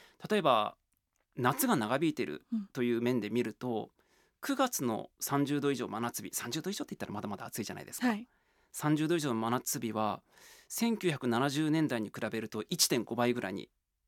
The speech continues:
Speaker 1: 増えているんですね。
Speaker 2: うん。
Speaker 1: そうすると、やはりもう、秋が短くなって夏が長引く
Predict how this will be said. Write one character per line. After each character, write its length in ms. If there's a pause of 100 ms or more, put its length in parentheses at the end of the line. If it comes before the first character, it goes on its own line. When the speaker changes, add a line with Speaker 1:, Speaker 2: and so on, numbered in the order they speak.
(220)
Speaker 1:
増 100
え 40
て 80
い 80
る 80
ん 40
で 80
す 100
ね。 160 (140)
Speaker 2:
う 20
ん。 260 (480)
Speaker 1:
そ 280
う 80
す 140
る 120
と、 300
や 80
は 100
り 80
も 200
う、 20 (440)
秋 280
が 140
短 360
く 80
な 120
っ 40
て 140
夏 260
が 100
長 240
引 120
く 220